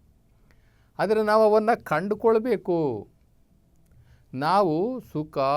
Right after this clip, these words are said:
ಶಾಂತಿ, ನೆಮ್ಮದಿ, ತೃಪ್ತಿ ಇವೆಲ್ಲವನ್ನೂ ಕೂಡ ನಾವು ನಮ್ಮೊಳಗಡೆನೇ ಕಂಡುಕೊಳ್ಬೇಕು. ಇದು ಹೊರಗಡೆ ಎಲ್ಲೂ ಸಿಕ್ಕುವಂಥವಲ್ಲ.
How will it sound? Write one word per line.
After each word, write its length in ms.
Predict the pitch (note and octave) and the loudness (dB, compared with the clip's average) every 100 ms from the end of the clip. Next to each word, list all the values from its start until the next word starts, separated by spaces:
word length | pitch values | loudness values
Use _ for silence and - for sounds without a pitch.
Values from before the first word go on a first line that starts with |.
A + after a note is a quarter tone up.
| E3+ | -2
ಶಾಂತಿ, 800 | F#3+ D3+ B2 C#3 C3+ B2 C3 E3 | -4 -6 -6 -6 -10 -12 -8 -8
ನೆಮ್ಮದಿ, 720 | F#3+ C#3 C3+ B2+ A#2+ C3+ E3 G#3+ | -8 -8 -8 -8 -8 -6 -6 -8
ತೃಪ್ತಿ 920 | - E3+ D#3+ - C#3 C#3+ G3 G3+ - _ _ _ _ _ _ _ _ _ _ _ - | -6 -6 -6 -10 -8 -6 -6 -8 -14 _ _ _ _ _ _ _ _ _ _ _ -6
ಇವೆಲ್ಲವನ್ನೂ 720 | C3 D3+ A3 B3 C4 A#3 A3+ | -2 0 2 2 2 0 -2
ಕೂಡ 260 | G3+ B2+ G#2 E3 A3+ | -2 -2 0 -2 -4
ನಾವು 640 | F#3 A2+ A#2+ E3 G3+ A3 A#3 | -10 -8 -4 -2 0 0 -2
ನಮ್ಮೊಳಗಡೆನೇ 880 | F#3 D3 F#3+ A3 A3+ A3 A3 A3 | -2 -2 0 4 4 4 2 0
ಕಂಡುಕೊಳ್ಬೇಕು. 960 | A3 E3+ F3 G3 F#3+ F3 E3 C#3+ A#2 G2+ | -4 -6 -4 -2 -2 -2 -4 -6 -8 -8
ಇದು 200 | D#3 F#3+ | -4 -4
ಹೊರಗಡೆ 600 | C#3 C3+ F3+ G#3 G#3+ G3 | -2 0 2 2 2 2
ಎಲ್ಲೂ 420 | D3+ F3+ F#3+ G3+ | 0 0 -2 -2
ಸಿಕ್ಕುವಂಥವಲ್ಲ. 960 | F#3 D#3+ - D#3+ D3+ D#3 C#3+ G#2 A2 | -4 -8 -6 -8 -6 -8 -6 -6 -6